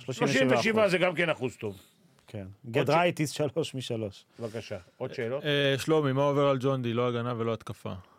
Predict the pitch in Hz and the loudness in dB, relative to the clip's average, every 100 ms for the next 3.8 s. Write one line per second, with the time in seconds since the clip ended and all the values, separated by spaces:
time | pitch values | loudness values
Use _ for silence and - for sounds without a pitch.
0 | _ _ _ _ _ _ _ _ _ _ | _ _ _ _ _ _ _ _ _ _
1 | _ - _ 139 135 135 131 131 135 127 | _ -20 _ -12 -12 -6 0 2 4 4
2 | 135 135 135 127 135 127 98 98 101 - | 2 4 4 2 0 -2 -4 -8 -10 -20
3 | _ 127 151 175 185 202 214 233 | _ -4 2 2 4 2 4 2